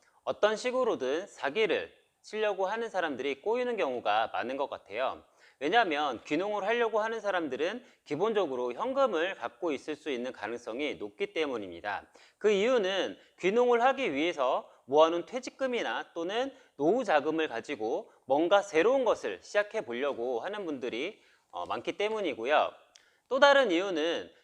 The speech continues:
지금 당장 내가 돈이 없더라도 청년 농부 자금이나 또는 창업 지원 자금을 받아서 무언가를 시작하려고 하기 때문에 그 사업비를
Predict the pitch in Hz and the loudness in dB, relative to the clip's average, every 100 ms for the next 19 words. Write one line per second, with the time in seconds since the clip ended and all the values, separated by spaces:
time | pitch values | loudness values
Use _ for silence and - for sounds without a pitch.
0 | - 196 180 262 170 165 202 151 143 156 | -8 0 2 2 0 0 -2 0 2 0
1 | 135 160 143 208 - 226 185 120 120 208 | 0 -2 -2 -2 2 6 6 4 -2 -4
2 | - _ _ 240 247 240 196 147 143 120 | -10 _ _ -6 0 0 0 0 -2 -4
3 | 113 160 139 107 139 185 135 156 156 233 | -4 -4 -4 -4 -4 -6 -6 -6 -6 -2
4 | 269 - 208 190 160 120 131 127 113 185 | -2 0 2 2 2 0 0 -2 -2 -4
5 | - - - 143 156 220 143 139 160 110 | -6 -20 -4 2 6 6 6 0 0 -2
6 | 120 123 123 - 220 220 220 196 190 208 | -2 -2 -4 -4 -4 -2 -4 -2 -4 -4
7 | 214 185 151 190 175 - - - _ 196 | -6 -6 -4 -4 -6 -6 -16 -20 _ 4
8 | 214 - 160 226 - 247 196 147 202 - | 6 8 8 8 4 0 2 2 -2 -8